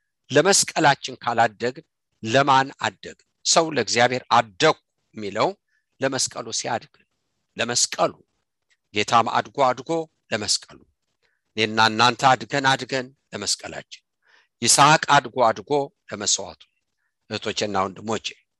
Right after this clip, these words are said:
እግዚአብሔር እናመሰግናለን። የቤተ ክርስቲያን ኃላፊነቷ ይሄ ነው። አዎ፣ ይሄ ካልሆነ በጎች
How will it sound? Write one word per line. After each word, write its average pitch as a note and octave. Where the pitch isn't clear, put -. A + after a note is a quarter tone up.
እግዚአብሔር G#2
እናመሰግናለን። F2+
የቤተ A#2+
ክርስቲያን C#3
ኃላፊነቷ B2+
ይሄ D3
ነው። E3+
አዎ፣ A#2
ይሄ G#3+
ካልሆነ C3+
በጎች G3